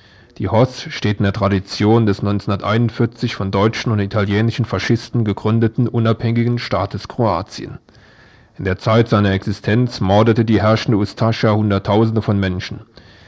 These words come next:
Den damaligen Uniformen nachgebildet stehen mittlerweile etwa zwanzigtausend hos-Leute unter Waffen.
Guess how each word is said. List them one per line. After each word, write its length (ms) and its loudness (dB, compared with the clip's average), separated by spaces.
Den 140 -4
damaligen 500 4
Uniformen 480 0
nachgebildet 880 2
stehen 320 -4
mittlerweile 600 4
etwa 260 -4
zwanzigtausend 840 -2
hos-Leute 520 -2
unter 260 -4
Waffen. 340 -10